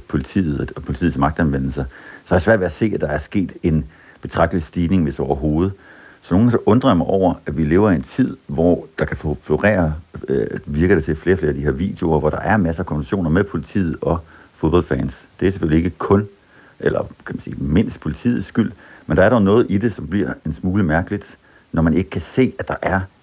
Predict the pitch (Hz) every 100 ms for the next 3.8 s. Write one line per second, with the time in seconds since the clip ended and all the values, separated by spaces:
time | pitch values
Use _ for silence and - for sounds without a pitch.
0 | _ 85 - - - - - 90 87 92
1 | - - - 87 80 - _ _ - 80
2 | 85 - 87 92 69 80 - 71 71 -
3 | - 120 120 73 71 71 78 80